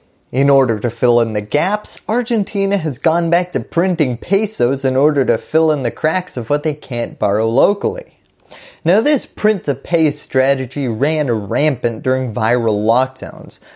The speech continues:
but now that things are opening up, the Argentine central bank is looking for a change.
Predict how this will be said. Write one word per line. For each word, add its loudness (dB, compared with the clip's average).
but 2
now 4
that 2
things 0
are 4
opening 0
up, -6
the -6
Argentine -2
central -4
bank -4
is -8
looking -8
for -2
a -2
change. -8